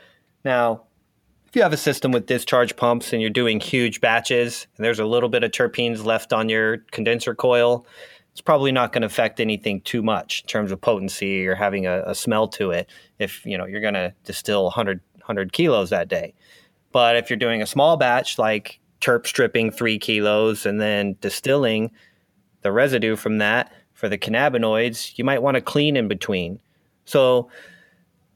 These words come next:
not only does it hold you back on throughput, but there's also the fact you're terp stripping and distilling on the same stage. Uh, ideally, if you're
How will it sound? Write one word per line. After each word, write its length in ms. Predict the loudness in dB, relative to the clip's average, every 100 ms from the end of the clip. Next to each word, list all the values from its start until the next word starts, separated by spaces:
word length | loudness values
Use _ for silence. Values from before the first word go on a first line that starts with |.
| -2
not 200 | 0 2
only 200 | 2 2
does 200 | 2 0
it 100 | 0
hold 300 | 2 2 2
you 60 |
back 300 | 2 2 2
on 140 | 0 -2
throughput, 540 | -2 -4 -2 -2 -2 -6 _ -2
but 340 | 2 2 -2 _
there's 200 | -4 0
also 280 | 2 2 -2
the 100 | -4
fact 360 | 0 0 0
you're 100 | -4
terp 260 | -2 0 0
stripping 360 | -2 -2 -2 -2
and 80 |
distilling 420 | -4 -2 0 0 0
on 120 | -4
the 40 |
same 300 | -4 -4 -4
stage. 680 | -4 -4 -4 -4 -8 -10 -10 _ _ _ -10
Uh, 400 | -6 -4 -4 -8 -14 _ _
ideally, 540 | -4 -2 0 0 2 0
if 140 | 0
you're 440 | 0 2 0 -4